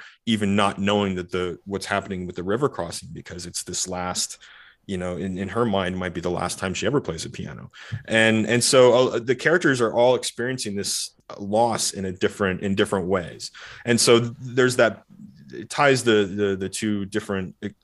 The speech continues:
elements together thematically quite beautifully. But it was, uh, you know, what we,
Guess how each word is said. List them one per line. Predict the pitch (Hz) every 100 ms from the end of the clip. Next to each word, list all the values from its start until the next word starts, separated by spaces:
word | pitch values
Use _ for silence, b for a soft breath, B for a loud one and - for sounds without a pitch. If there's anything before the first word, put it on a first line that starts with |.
| _ -
elements | 107 104 92
together | - 98 98 92
thematically | - 98 104 120 110 87 82
quite | - 85 -
beautifully. | 85 85 - - - B B B B B
But | 156 165
it | 165
was, | 165 151
uh, | 156 156 147
you | 151
know, | 151
what | 151 147 143 - - -
we, | 147 156 156 104